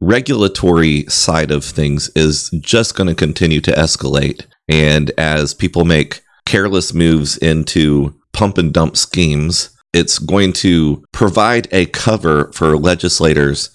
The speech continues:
to move heavier to clamp down on things that are a threat to centralized banking. And the schemes,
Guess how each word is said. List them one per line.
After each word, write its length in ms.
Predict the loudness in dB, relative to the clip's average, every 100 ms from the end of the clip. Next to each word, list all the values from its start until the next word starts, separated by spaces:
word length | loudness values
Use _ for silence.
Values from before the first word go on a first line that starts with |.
| -2
to 220 | 0 2
move 260 | 2 0
heavier 540 | 0 -2 0 0 0 0
to 120 | -2
clamp 320 | -2 -2 0
down 300 | -2 0 0
on 180 | 0 -2
things 360 | 0 -2 -2 0
that 200 | 0 0
are 220 | 0 0
a 100 | 0
threat 440 | 0 -2 -2 -4 -6
to 340 | 0 2 0 -4
centralized 640 | -6 -2 -2 0 0 0 -2
banking. 460 | -2 -2 -4 -4 -6 -2
And 420 | 0 0 0 -4 _ _ _ _
the 180 | -4 -2
schemes, 720 | -2 -2 0 2 2 -2 -6